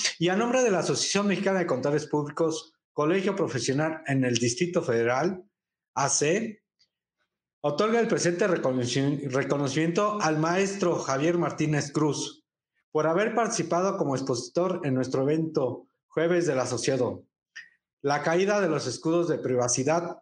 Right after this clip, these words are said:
y el flujo transfronterizo de datos en la economía digital, Ciudad de México, el día veintinueve de julio del dos mil veintiuno.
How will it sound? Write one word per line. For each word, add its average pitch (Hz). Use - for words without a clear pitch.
y 127
el 123
flujo 170
transfronterizo 135
de 127
datos 135
en 127
la 117
economía 127
digital, 123
Ciudad 151
de 160
México, 147
el 127
día 170
veintinueve 139
de 139
julio 151
del 113
dos 117
mil 143
veintiuno. 123